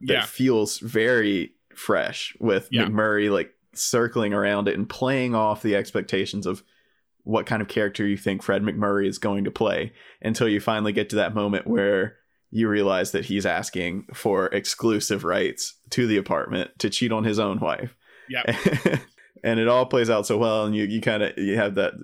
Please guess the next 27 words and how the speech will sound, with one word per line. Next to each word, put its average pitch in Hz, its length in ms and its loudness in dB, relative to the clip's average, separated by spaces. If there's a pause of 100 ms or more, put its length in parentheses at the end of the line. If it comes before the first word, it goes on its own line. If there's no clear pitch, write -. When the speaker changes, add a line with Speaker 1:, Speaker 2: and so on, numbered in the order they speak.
(120)
Speaker 1:
the, 101 260 0
the 110 160 0
part - 300 0
where 104 120 2
he 107 80 0
shoots - 440 -2
the, 101 280 2
the, 104 100 0
he's 101 180 -4
got 110 120 2
the 104 60 -6
saline 104 460 0
nasal 98 260 0
spray 98 440 0
and 101 80 0
he, 104 60 0
like, 92 160 0
shoots - 360 -2
it 98 80 2
off 98 240 0
in 101 80 0
the 98 80 0
office. 101 440 0 (420)
So 117 200 2
I, 117 280 2
I 120 40 0
think, 143 320 -2